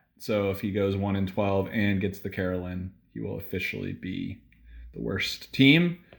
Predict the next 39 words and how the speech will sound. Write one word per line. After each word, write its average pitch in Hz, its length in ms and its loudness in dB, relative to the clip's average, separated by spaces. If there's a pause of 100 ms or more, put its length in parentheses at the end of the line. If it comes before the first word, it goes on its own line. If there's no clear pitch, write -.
So 120 400 8
if 127 160 2
you 127 80 4
win 139 200 6
one 143 140 4
more, 170 260 2
though, 131 460 2
there 123 140 -6
can 135 160 -2
be 147 80 0
an 151 80 -2
argument 147 420 0
about 107 260 -4
who 127 120 0
the 127 80 -2
worst 127 280 -4
team 139 160 -2
of 139 80 -4
all 139 140 -4
time 160 300 -6
is. - 300 -14 (300)
Uh, 117 260 -8
so 110 320 -2 (200)
proud 143 240 8
of 165 80 6
you. 190 240 4 (920)
I 139 180 4
had 175 180 12
a 170 60 6
question 170 460 2
for 151 200 -2
him 139 160 2
last 139 320 0
week 123 220 -2
that 131 80 -2
I'm 123 140 -2
very 139 200 6
confused 104 460 -2
about. - 300 -10